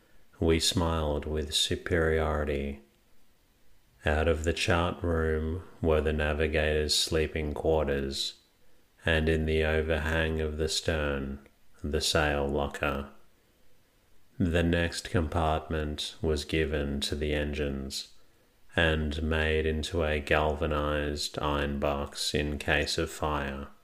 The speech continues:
It contained a motor engine for such work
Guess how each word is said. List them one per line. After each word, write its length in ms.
It 260
contained 640
a 160
motor 500
engine 640
for 180
such 600
work 480